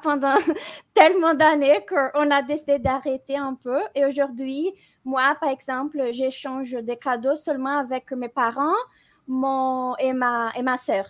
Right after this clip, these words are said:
en fait. Donc, euh, seulement entre la, la famille, euh, la plus proche. Et par rapport à la décoration, ma maison, c'est complètement différente de la maison de, de la famille brésilienne de Marie. Ma mère,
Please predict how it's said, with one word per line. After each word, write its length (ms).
en 100
fait. 320
Donc, 280
euh, 180
seulement 520
entre 200
la, 220
la 140
famille, 480
euh, 140
la 120
plus 200
proche. 480
Et 520
par 160
rapport 340
à 100
la 120
décoration, 840
ma 180
maison, 380
c'est 260
complètement 540
différente 640
de 180
la 140
maison 360
de, 260
de 120
la 160
famille 400
brésilienne 800
de 100
Marie. 520
Ma 160
mère, 360